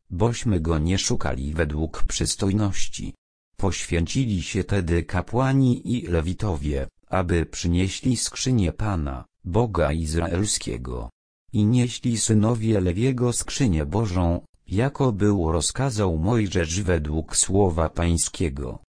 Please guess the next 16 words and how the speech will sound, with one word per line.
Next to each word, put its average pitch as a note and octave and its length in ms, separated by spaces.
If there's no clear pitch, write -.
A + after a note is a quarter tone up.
A G2 160
tak - 320
wszystek - 640
Izrael E2+ 640
prowadził G2+ 640
skrzynię F2+ 640
przymierza G#2 640
Pańskiego A#2 840
z G2+ 100
weselem, D#2 720
z - 140
hukiem B2 680
kornetu, E2+ 720
trąby D2+ 640
i E2 140
cymbałów, E2+ 880